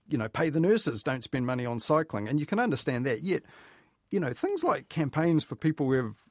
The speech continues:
rare diseases and the drugs cost four hundred thousand dollars a year, media swing in behind them and say money must be found to do this. And, and obviously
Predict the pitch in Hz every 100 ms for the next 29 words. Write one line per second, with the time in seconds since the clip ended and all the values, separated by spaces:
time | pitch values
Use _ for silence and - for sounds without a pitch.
0 | _ _ _ _ 147 147 131 117 135 147
1 | 107 - - 110 107 113 113 - 135 135
2 | - - 120 - - 139 127 113 101 135
3 | 131 120 127 127 123 143 151 - 254 277
4 | 233 - - 160 127 120 117 240 247 -
5 | 113 113 127 147 151 147 - 151 - 180
6 | 202 110 143 165 202 110 110 107 - 131
7 | 120 110 - - 175 131 - 127 117